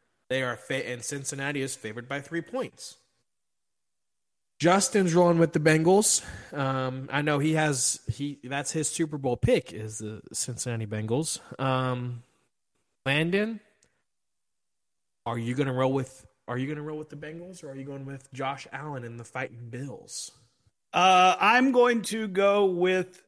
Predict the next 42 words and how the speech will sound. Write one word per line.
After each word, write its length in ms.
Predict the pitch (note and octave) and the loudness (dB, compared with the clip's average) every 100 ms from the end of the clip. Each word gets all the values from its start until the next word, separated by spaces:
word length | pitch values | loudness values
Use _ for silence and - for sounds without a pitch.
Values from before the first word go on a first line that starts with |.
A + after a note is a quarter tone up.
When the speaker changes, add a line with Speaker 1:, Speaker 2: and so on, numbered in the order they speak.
| _ - | _ -2
Speaker 2:
the 80 | E3+ | 4
Bengals. 540 | F3 F3 E3 E3+ C#3+ | 4 6 4 2 2
You 80 | E3 | -2
mentioned 420 | E3 E3 - E3 | 0 0 0 0
that 120 | D#3+ | 2
they 140 | E3+ E3 | 2 0
finally 480 | D#3+ D#3+ E3+ E3 D3 | 2 2 4 2 0
look 260 | D3 D#3 | 0 2
like 200 | D#3 D3+ | 2 4
they 180 | D3+ D#3 | 2 2
were 200 | D3+ C#3+ | 4 2
supposed 460 | - - D#3 D3 - | 0 0 0 0 -2
to 120 | D#3 | 0
coming 260 | D#3 D3+ D3+ | 0 -2 -2
into 200 | C#3+ D3+ | -2 0
this 240 | D3+ - | 0 0
year, 160 | D3+ D3+ | -2 0
mainly 300 | D3 D#3+ E3 | 2 0 0
because 340 | D#3 D#3 C#3 - - _ _ | 0 0 -2 -12 -20 _ _
Joe 180 | - E3+ | 2 2
Burrow, 320 | D3+ E3+ F#3 | 4 6 6
for 120 | E3+ E3 | 4 0
the 80 | |
first 360 | E3 E3 E3+ - | 2 2 2 0
time, 460 | D#3+ E3+ E3+ D3 B2+ C3+ D3 | 2 4 2 -2 -6 -8 -2
well, 180 | D3+ | 2
I 80 | D3+ | 2
think 260 | D3+ D#3 C#3+ | 2 -2 0
going 200 | D3+ C#3+ | -2 2
back 220 | D3 - | 0 0
to 80 | D3 | -2
last 320 | D3 D3+ - | 0 0 0
week, 200 | D3 D3+ | -4 -2
is 80 | D3 | -2
finally 340 | D3+ F3 F3+ | 2 4 4
healthy. 420 | C#3+ F#3 F3+ A2 - - | 4 2 0 -8 -8 0
And 380 | D#3 D#3 C#3+ C#3 - - - _ _ | 2 4 2 -4 -6 -18 -20 _ _
I 300 | C3 D#3 E3 - | 0 2 2 0
can't 320 | E3+ F3 F3 | 2 2 2
believe 460 | D#3+ D#3 E3 D#3+ D3 | 2 4 4 2 2
that 200 | D#3+ - | 2 2
Cincinnati 800 | - E3 E3 D#3 D#3+ E3 D#3 | -2 0 0 2 4 4 2